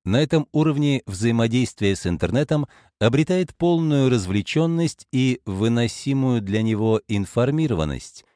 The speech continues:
ни разу не встретившись ни с письменностью, ни с каким-либо естественным языком. Отсюда мы можем перейти к изучению того, как могли бы работать науки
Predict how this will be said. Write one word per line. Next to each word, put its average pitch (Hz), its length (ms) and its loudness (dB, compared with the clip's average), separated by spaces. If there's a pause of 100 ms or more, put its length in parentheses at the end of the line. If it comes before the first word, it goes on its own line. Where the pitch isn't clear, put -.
(120)
ни 95 200 2
разу 95 320 2
не 78 160 0
встретившись 80 920 -4
ни 98 200 0
с - 120 -10
письменностью, 98 1000 -4 (180)
ни 165 180 0
с - 80 -4
каким-либо 131 760 0 (220)
естественным 82 1000 -4
языком. 92 580 -2 (760)
Отсюда 151 540 2
мы 151 120 2
можем 139 300 2
перейти 127 380 0
к - 120 -4
изучению 110 640 0
того, 98 460 0 (240)
как - 220 -2
могли 143 380 0
бы 131 120 0
работать 117 640 2
науки 110 720 2